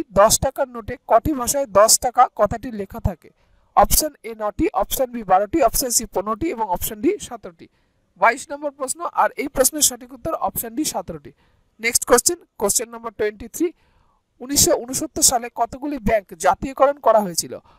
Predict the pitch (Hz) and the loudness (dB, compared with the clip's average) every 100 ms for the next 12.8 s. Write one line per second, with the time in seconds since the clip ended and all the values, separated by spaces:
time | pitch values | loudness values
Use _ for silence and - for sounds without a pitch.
0 | - - 202 - 262 262 214 226 202 208 | 0 2 4 0 -2 -10 -12 -8 -8 -6
1 | - 330 - 202 - 254 226 214 185 196 | 2 2 6 4 2 -4 -6 0 4 4
2 | 214 302 302 - 240 220 220 - 196 226 | 2 0 0 0 -4 -2 -2 0 -2 -2
3 | 226 427 254 - 170 - 226 302 - 214 | 0 2 2 2 2 0 -6 -8 -10 -18
4 | 151 - _ _ _ _ 233 262 269 294 | -18 -20 _ _ _ _ -12 -8 -8 -8
5 | 302 294 285 269 339 - 208 190 262 - | -10 -10 -10 -12 -12 -4 -2 -2 -6 -10
6 | 294 294 277 254 247 254 - - - 220 | -14 -4 -2 -4 -12 -12 -6 -2 0 0
7 | - 233 - 349 - 240 185 170 180 - | -2 0 2 2 2 0 0 -4 -16 -20
8 | _ _ _ _ 214 240 - - 269 339 | _ _ _ _ -6 -2 -2 -2 -6 -6
9 | 339 _ _ - 196 - 226 233 233 214 | -10 _ _ -2 2 2 -2 -12 -12 -6
10 | 214 220 254 311 330 _ _ - 185 254 | -6 -6 -12 -10 -12 _ _ 0 4 6
11 | - 294 - _ - 180 - 277 294 - | 4 -4 -6 _ 2 2 2 0 0 0
12 | 202 233 233 294 285 - 226 294 | -4 -4 -6 -10 -8 -8 -6 -8